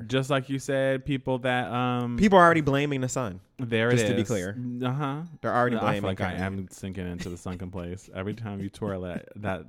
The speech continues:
Speaker 1: that
Speaker 2: <laughs>
Speaker 1: spoon, I get a
Speaker 2: I'm
Speaker 1: little
Speaker 2: almost
Speaker 1: diz-,
Speaker 2: done,
Speaker 1: I get a
Speaker 2: thankfully.
Speaker 1: little dizzy.
Speaker 2: But on a break off, they get more.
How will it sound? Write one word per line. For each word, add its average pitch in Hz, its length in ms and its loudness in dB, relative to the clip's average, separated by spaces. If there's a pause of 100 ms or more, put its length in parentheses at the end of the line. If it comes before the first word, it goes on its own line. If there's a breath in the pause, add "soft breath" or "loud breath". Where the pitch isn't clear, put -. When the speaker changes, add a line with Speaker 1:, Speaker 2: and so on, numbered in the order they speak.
Speaker 1:
that 98 320 -4
Speaker 2:
<laughs> - 60 -12
Speaker 1:
spoon, 98 360 -4
I 92 80 -6
get 98 160 -6
a 95 60 -6
Speaker 2:
I'm 92 40 -6
Speaker 1:
little 147 140 2
Speaker 2:
almost 135 260 4
Speaker 1:
diz-, 95 100 -4
Speaker 2:
done, 90 380 -2
Speaker 1:
I 104 120 -6
get 110 80 0
a 107 80 2
Speaker 2:
thankfully. 95 100 -2
Speaker 1:
little 95 160 -4
dizzy. 85 500 -4
Speaker 2:
But 131 140 4
on 117 100 2
a 110 80 2
break 98 200 0
off, 92 180 -8
they 90 80 -10
get 87 120 -12
more. 82 220 -14